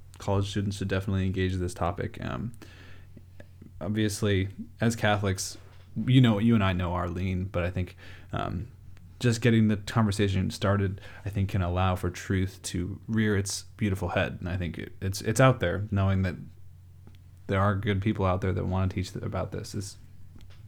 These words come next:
we can get that, and getting that conversation going is good. Good. So I think addressing pornography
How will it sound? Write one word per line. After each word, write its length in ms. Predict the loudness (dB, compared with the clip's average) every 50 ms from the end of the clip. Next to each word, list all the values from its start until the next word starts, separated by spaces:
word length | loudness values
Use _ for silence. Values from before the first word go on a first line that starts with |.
| -10 -4 -2
we 100 | 0 2
can 120 | 2 2
get 200 | 2 2 0 0
that, 260 | 0 0 0 0 -4 -8 -16 -20 -20 -18 -10 -2
and 140 | 0 2 4
getting 160 | 4 6 4
that 120 | 4 4 2
conversation 420 | 0 -2 -2 -2 -4 -4 -4 -4
going 200 | -4 -4 -6 -6
is 80 | -8 -8
good. 200 | -8 -10 -10 -10 -14 -16 -18 -18 -20 -20 -20 -20 -16 -10 -6 2
Good. 340 | 6 8 8 8 8 8
So 80 | 6 6
I 60 | 8
think 200 | 8 6 6 4 4
addressing 440 | 6 8 10 10 10 10 8 6
pornography 720 | 6 8 6 8 8 8 6 4 4 4 4 4 4 2